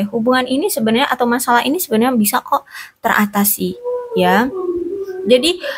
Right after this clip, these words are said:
eh, ada perasaan kayak, ya, dia juga dibilang menyepelekan, tapi kayak, eh, kayak, kayak dia nggak berani untuk,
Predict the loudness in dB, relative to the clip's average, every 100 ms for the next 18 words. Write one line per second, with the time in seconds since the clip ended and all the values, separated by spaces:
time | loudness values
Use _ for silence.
0 | -4 2 4 6 4 2 0 -2 2 2
1 | 2 2 2 0 -4 -2 -2 -2 -4 _
2 | _ -6 -4 0 0 4 4 2 -2 _
3 | _ _ _ _ _ -20 -20 -2 2 4
4 | 6 4 4 2 0 0 0 0 -2 -2
5 | 0 2 2 0 0 0 0 -2 -4 0
6 | 2 2 2 4 6 6 4 2 -2 _
7 | _ _ _ -10 -4 -2 0 -2 -2 -4
8 | -6 -14 _ _ _ _ _ 2 4 4
9 | 0 _ _ -4 2 6 6 4 2 4
10 | 4 4 4 6 4 2 -4 _ -20 _
11 | 2 2 2 0 -2